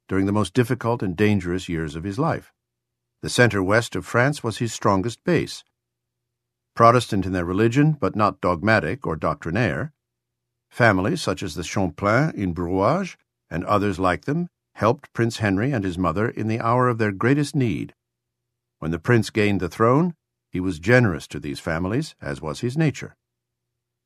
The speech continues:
Then the young Saintongeois began to bring himself to the attention of the king. Suffice to say that Champlain was devoted to the king, loyal to his cause, and quick to seize opportunities to serve him.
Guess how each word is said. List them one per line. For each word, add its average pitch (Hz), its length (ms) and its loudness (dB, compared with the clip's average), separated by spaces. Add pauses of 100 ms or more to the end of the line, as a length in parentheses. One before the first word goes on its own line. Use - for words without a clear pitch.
(600)
Then 127 280 8
the 139 80 2
young 107 340 6
Saintongeois 101 960 0 (140)
began 98 360 2
to 98 100 -4
bring 101 220 0
himself 101 480 -2
to 110 100 -6
the 95 140 0
attention 92 400 -4
of 123 80 -6
the 143 80 -6
king. 82 400 -2 (1000)
Suffice 107 420 4
to 92 120 -8
say 104 300 0
that 98 240 0
Champlain 95 520 -2
was 117 140 -2
devoted 139 440 4
to - 100 -10
the 69 100 -10
king, 123 400 -6 (180)
loyal 101 380 2
to 90 160 -6
his 76 180 -10
cause, 98 460 -6 (380)
and 87 120 -6
quick - 260 0
to 117 100 -8
seize 98 280 0
opportunities 90 720 -4
to 139 100 -8
serve 185 300 0
him. - 140 -10